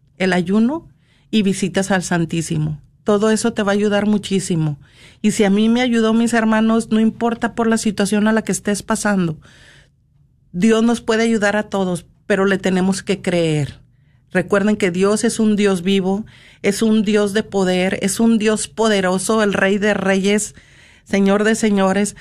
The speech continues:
Solamente tenemos que nosotros poner también nuestro granito de arena,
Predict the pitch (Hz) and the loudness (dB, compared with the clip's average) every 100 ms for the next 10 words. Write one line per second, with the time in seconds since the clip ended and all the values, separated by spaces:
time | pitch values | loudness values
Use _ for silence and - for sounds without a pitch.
0 | - - - 214 220 226 226 233 233 214 | -20 -16 -2 0 2 2 2 0 -2 0
1 | 202 196 214 - 226 208 214 208 220 208 | 0 0 -2 -2 -2 0 0 0 -2 -2
2 | 220 214 - - 208 202 202 214 208 208 | -2 -2 -4 -4 0 0 2 0 2 2
3 | 214 208 196 180 185 185 208 240 220 196 | 2 0 -2 -2 0 0 0 0 0 0
4 | 180 180 175 - | 0 0 -2 -6